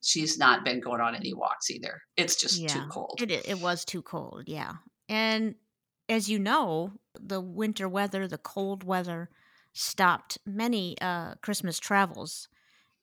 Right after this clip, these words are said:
Speaker 2: as it did mine, and which I'll talk about in a minute. But first, I wanted to ask you about your Midwestern moment of the week. First of all, thank you for sharing. Of course you can submit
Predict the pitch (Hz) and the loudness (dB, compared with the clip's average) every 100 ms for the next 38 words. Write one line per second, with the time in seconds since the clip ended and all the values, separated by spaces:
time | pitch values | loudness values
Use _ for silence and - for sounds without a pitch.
0 | _ 190 180 175 175 170 175 - 180 165 | _ 2 4 4 2 -2 -4 -2 0 0
1 | 196 226 160 165 - 185 196 202 180 247 | 2 2 0 -6 -4 -2 0 0 2 2
2 | 214 185 170 165 233 214 - - _ _ | 4 2 4 0 0 0 -4 -14 _ _
3 | _ 185 - - 330 349 170 - - - | _ -4 -4 -6 -2 -2 -2 -4 -8 -12
4 | - _ _ 254 294 330 349 - 262 - | -18 _ _ -2 -2 -4 -6 -4 -4 -6
5 | _ 247 262 302 - 180 175 190 208 190 | _ 4 4 4 0 -2 4 4 4 0
6 | 190 208 190 - 196 185 170 180 160 156 | 0 0 0 0 0 0 -2 -4 -4 -4
7 | 165 - - - 254 - 214 160 160 - | -6 -8 -12 -2 0 0 2 2 0 4
8 | 226 262 277 277 277 - 175 151 180 277 | 6 6 2 -4 -2 0 0 0 -2 -6
9 | - - - - - 302 440 - 294 - | -10 -12 -6 -6 4 6 6 4 2 2
10 | 254 - 214 196 190 - | 0 0 0 2 0 -2